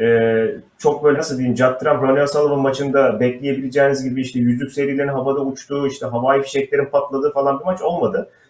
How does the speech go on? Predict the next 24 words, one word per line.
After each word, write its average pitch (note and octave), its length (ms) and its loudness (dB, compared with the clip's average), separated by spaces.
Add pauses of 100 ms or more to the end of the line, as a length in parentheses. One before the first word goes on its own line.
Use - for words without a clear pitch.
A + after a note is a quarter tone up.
(100)
E, A#2 100 -6
sadece D#3+ 340 4
bir F#3 120 0
yüzlük C3+ 280 -4
seri A2+ 220 -4
var. C#3+ 80 0
O B2+ 120 2
da, C#3 280 4 (260)
e, A2 140 0
zaten B2 480 2
Mark A#2+ 180 0
Selby'den A2+ 460 0
geldi. G2 460 -6 (200)
Ha, E3+ 180 4
elli C3+ 240 4
artı D3 260 2
seriler D3+ 380 -2
çok D#3 240 -8
iyiydi. C3 220 -6
Çünkü, B2 260 -6
e, G#2 500 -2
baktığımızda B2+ 840 0 (360)
Ronnie'nin D3 360 2
dört, G#3 480 0